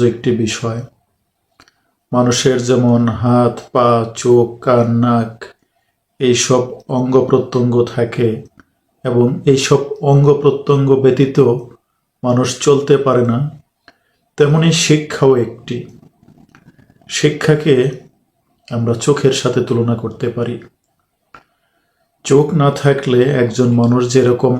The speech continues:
অন্ধ হয়ে যান, মানুষের শিক্ষা না থাকলেও তার অনুরূপ একটি অবস্থার সৃষ্টি হতে পারে। অর্থাৎ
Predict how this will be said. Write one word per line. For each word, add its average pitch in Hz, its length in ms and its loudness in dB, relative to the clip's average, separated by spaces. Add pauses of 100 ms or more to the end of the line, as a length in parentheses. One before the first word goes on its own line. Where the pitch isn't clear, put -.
(340)
অন্ধ 127 180 0 (220)
হয়ে 131 280 2
যান, 117 180 0 (960)
মানুষের 123 400 2 (100)
শিক্ষা 139 440 -4
না 139 60 2 (120)
থাকলেও 127 400 0 (1400)
তার 120 220 2 (460)
অনুরূপ 147 340 4 (280)
একটি - 220 -2 (120)
অবস্থার 120 520 0 (160)
সৃষ্টি 131 400 -2
হতে 113 180 -2 (100)
পারে। 117 180 -6 (1040)
অর্থাৎ 170 440 0